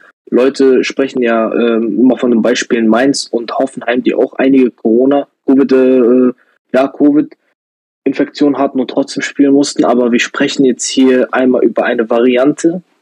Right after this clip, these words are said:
die A, erstmal ansteckender ist und ich finde, dass die Wahrscheinlichkeit auf jeden Fall da ist, dass, äh, Spieler infiziert sind und spielen und daraus resultierend auch nochmal andere Spieler anstecken von den anderen Vereinen. Das kennt man, das weiß man, das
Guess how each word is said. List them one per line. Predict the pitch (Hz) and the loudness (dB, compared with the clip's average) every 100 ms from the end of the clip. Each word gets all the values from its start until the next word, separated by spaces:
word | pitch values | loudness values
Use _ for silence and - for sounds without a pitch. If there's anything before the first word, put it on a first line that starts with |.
| _ 127 | _ 0
die | 123 - - | 2 0 -4
A, | 131 139 | -2 0
erstmal | 131 147 - - | -2 -4 -4 -4
ansteckender | 147 - 156 151 151 | -4 -4 0 0 0
ist | 139 160 _ _ - | -2 -4 _ _ -10
und | 104 | -8
ich | 98 | -6
finde, | - 123 - - | -6 -8 -8 -4
dass | 117 120 - | -4 -4 -6
die | 110 | -4
Wahrscheinlichkeit | 113 127 147 151 - 147 143 _ _ _ _ | -2 0 0 0 0 -2 -2 _ _ _ _
auf | 107 113 | -6 -4
jeden | 131 | -2
Fall | 117 110 | -2 0
da | 131 143 | 0 0
ist, | 147 - | -2 -4
dass, | 123 - - _ _ _ _ _ _ _ _ | -8 -8 -20 _ _ _ _ _ _ _ _
äh, | 135 | -4
Spieler | 131 - 156 - | -4 -2 0 2
infiziert | - - - - 151 | 0 -6 -8 -2 -2
sind | - - | -2 -4
und | - - | -4 -4
spielen | - 147 151 | -2 0 0
und | - 120 - | -4 -6 -2
daraus | 139 143 147 | 0 0 0
resultierend | 135 131 - 143 123 | 2 2 0 -2 -2
auch | 117 | -2
nochmal | 135 - 139 - | -2 0 -2 0
andere | 170 151 123 | 0 2 0
Spieler | - - 156 156 156 - _ | -2 0 2 2 -4 -20 _
anstecken | - 147 - 147 - 143 | -4 -2 -2 -2 -2 -2
von | 147 | 0
den | 139 117 | 0 2
anderen | 143 143 | 2 0
Vereinen. | 139 135 135 151 - _ _ _ | 0 0 0 -2 -6 _ _ _
Das | 120 - - - | -6 -6 -10 -4
kennt | 147 139 | 0 2
man, | 151 151 | 2 2
das | 123 | 0
weiß | 117 143 147 | 0 0 0
man, | 151 131 | 0 0
das | 107 - | -4 -10